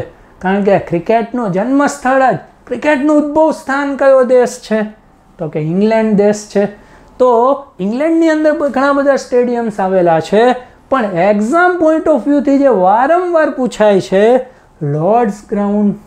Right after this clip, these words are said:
કયા દેશની અંદર આવેલું છે? ક્રિકેટ રમત માટેનું લોર્ડ્સ ગ્રાઉન્ડ કયા દેશમાં આવેલું છે? ઇંગ્લેન્ડમાં આવેલું છે. ઓવલ સ્ટેડિયમ,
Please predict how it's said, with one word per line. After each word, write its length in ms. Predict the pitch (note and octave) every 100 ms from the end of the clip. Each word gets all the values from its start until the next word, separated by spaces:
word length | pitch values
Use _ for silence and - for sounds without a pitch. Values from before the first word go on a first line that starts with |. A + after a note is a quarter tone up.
| - -
કયા 340 | E3+ F#3+ G3
દેશની 500 | F3+ F3 F3 F3 E3
અંદર 320 | D#3 D#3 D#3+
આવેલું 420 | D3+ D3 D3+ D3
છે? 120 | D3 D#3
ક્રિકેટ 540 | - E3 G3+ B3+ B3
રમત 360 | G#3 G3+ G3 F#3
માટેનું 920 | E3 D#3+ E3 E3 F#3+ F3 F#3 A#3+ - - - -
લોર્ડ્સ 580 | D#3+ D#3+ G#3+ C4+ G#3+ F#3
ગ્રાઉન્ડ 640 | F3+ F#3 F#3 E3 F#3 A#3 A#3+ - -
કયા 320 | E3+ F3 G#3+
દેશમાં 520 | G#3 G3 G3 - F3+ F3
આવેલું 320 | E3 D#3+ D#3
છે? 180 | E3 G3 G#3 - _ -
ઇંગ્લેન્ડમાં 600 | D#3 D#3 D#3+ F3 F3 F3
આવેલું 380 | E3+ F3 F3 E3+
છે. 220 | F3+ F3 - - _ -
ઓવલ 400 | F3+ A3 C4+ D#4
સ્ટેડિયમ, 720 | - - C4 B3+ C4 C4 B3+